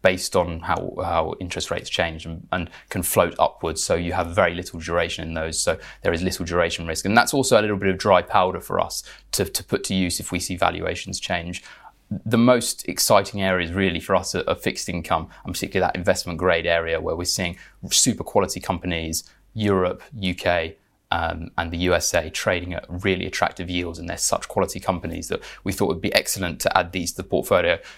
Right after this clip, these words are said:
to boost the income of the portfolio and to also to add as a defensive play in a time like this. In equities, we, we, we have, we do have a decent position in the U S A 'cause we think that there is a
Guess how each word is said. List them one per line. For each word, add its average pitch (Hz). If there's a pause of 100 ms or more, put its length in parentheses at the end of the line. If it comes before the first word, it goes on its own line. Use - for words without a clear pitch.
to 110
boost 120
the -
income 101
of 85
the 90
portfolio 90
and 90
to -
also 92 (240)
to -
add 92
as 90
a 90
defensive -
play 87
in 85
a 85
time 82
like 85
this. - (420)
In 120
equities, 104
we, 104
we, 95
we 104
have, 117
we 110
do 120
have 104
a 92
decent 90
position 92
in 87
the 87
U 90
S 85
A 87
'cause -
we 90
think - (280)
that 85
there 95
is 95
a 90